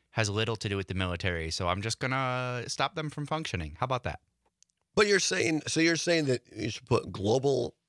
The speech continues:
Speaker 2: issues ahead of American interests in the military? Is that what you're saying?
Speaker 1: Well, I'm saying American interests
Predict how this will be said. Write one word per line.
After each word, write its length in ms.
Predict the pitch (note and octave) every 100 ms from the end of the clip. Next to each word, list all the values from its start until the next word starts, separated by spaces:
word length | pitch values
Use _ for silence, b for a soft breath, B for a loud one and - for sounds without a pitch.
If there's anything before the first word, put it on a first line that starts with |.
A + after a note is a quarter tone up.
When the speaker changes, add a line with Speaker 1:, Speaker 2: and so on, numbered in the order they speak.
| _ _ _ -
Speaker 2:
issues 500 | C3 - C3 C3+ G#2+
ahead 200 | G#2 A#2+
of 160 | A#2 G#2
American 440 | G#2 A#2 B2+ B2+
interests 380 | B2 C3+ C3+ -
in 60 |
the 60 | C3
military? 380 | B2 B2+ C3+ D3
Is 80 | -
that 60 |
what 40 | F#2+
you're 100 | A2+
saying? 260 | B2 D3 - _
Speaker 1:
Well, 80 | C3+
I'm 80 | C3
saying 260 | C#3 A#2 G2+
American 460 | A2 A2 G#2+ A2
interests 560 | G#2+ G#2 G2+ F#2+ -